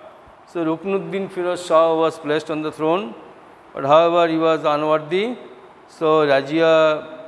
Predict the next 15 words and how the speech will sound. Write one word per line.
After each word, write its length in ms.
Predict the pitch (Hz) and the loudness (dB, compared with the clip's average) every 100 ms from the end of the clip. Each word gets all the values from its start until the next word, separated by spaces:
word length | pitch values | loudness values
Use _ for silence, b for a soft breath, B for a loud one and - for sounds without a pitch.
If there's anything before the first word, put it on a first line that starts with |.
| - 135 | -16 -10
revolted 760 | 131 143 170 160 185 190 185 - - - - - - - | -6 -2 -4 0 0 -2 -6 -16 -20 -20 -20 -20 -20 -4
and, 400 | 127 143 151 151 | 0 2 2 4
uh, 460 | 151 151 151 147 - - - - - - _ _ | 4 6 4 0 -6 -16 -20 -20 -20 -20 _ _
overthrew 800 | 147 147 165 165 180 175 170 147 - | -6 0 0 0 -2 0 0 -2 -4
him, 300 | 147 175 175 | -4 -4 -4
her, 220 | 131 156 170 | 0 0 0
his 140 | 143 156 | -8 -6
own 260 | 160 175 | -6 -4
brother 460 | 147 143 160 202 - - | 0 2 4 2 0 -8
and 120 | 143 143 | -10 0
captured 400 | 160 147 160 139 | 0 0 -6 -4
the 100 | 139 | -6
power. 400 | 127 110 95 - - - - - - - - - - - | -4 -4 -6 -12 -20 -20 -20 -20 -20 -20 -20 -20 -20 -2
However, 440 | 165 202 202 202 190 | 2 4 4 4 4
Razia 640 | 185 175 196 196 196 196 | 0 0 2 4 2 -4